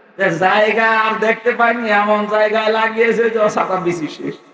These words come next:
এ যেন ডাবিং করে বলছে, তাই বলে আমার বিসিতে মারবে? লজ্জা আছে ওর? এই শয়তান জায়গায় থাকতে যে জুলুম অত্যাচার করেছে, আল্লাহকে ভুলে গেছে নাকি?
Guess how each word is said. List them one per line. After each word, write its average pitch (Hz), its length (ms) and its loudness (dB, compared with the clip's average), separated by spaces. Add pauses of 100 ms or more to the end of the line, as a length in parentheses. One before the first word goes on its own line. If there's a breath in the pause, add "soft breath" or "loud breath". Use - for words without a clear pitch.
(880)
এ 160 140 2
যেন 175 280 2
ডাবিং 185 340 2
করে 202 260 0
বলছে, 185 300 0
তাই 185 220 2
বলে 208 180 2
আমার 208 160 0
বিসিতে 190 500 -2
মারবে? 220 600 2 (1700)
লজ্জা 175 600 2
আছে 226 280 2
ওর? 226 200 2 (2500)
এই 156 100 2
শয়তান 208 720 2 (1040)
জায়গায় 185 500 2
থাকতে 214 460 -2
যে 190 260 0
জুলুম 190 540 0
অত্যাচার 180 540 0
করেছে, 165 420 -2
আল্লাহকে 160 440 -2
ভুলে 151 340 -4
গেছে 156 240 -6
নাকি? 131 300 -10